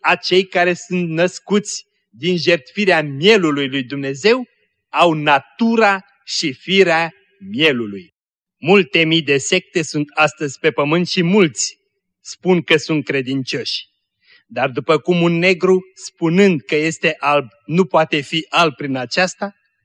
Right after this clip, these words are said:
în același fel un păcătos, spunând că este albit de sângele Domnului Isus, nu este prin aceasta alb.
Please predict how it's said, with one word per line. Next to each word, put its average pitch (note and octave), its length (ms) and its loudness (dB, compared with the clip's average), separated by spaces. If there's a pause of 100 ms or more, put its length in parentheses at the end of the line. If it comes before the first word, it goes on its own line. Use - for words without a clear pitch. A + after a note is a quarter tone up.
(200)
în C#3+ 140 -6
același D3+ 460 0
fel D#3+ 200 2
un D3+ 220 0 (340)
păcătos, E3+ 580 4 (260)
spunând E3+ 540 4
că - 100 -4
este C#3+ 380 0
albit D3 380 0
de C#3+ 100 0
sângele D3 460 0
Domnului C#3 340 2
Isus, G3 280 -4 (300)
nu F#3+ 180 2
este F#3+ 340 4
prin C#3 180 -6
aceasta D3+ 500 -4
alb. C3 220 0